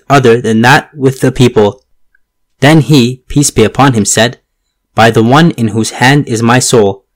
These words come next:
what is between every two gateposts in paradise is as what is between Mecca and Hajar,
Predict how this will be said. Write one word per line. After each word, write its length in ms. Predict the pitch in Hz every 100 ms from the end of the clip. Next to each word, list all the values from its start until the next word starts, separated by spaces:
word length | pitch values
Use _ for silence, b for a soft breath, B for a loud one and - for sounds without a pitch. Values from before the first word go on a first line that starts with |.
| _ _ _ _
what 280 | 107 147 -
is 120 | 117
between 480 | 110 110 135 113 110 -
every 320 | 147 131 117
two 260 | 107 - 113
gateposts 760 | - 143 - - 113 - - -
in 200 | 110 104
paradise 580 | 143 131 104 113 - - _ -
is 180 | 117 131
as 280 | 120 117 117
what 300 | 110 147 -
is 140 | 110
between 480 | 104 107 - 120 101
Mecca 460 | 117 143 - 107 - _ _ _ -
and 260 | 127 135
Hajar, 500 | - 123 113 104 98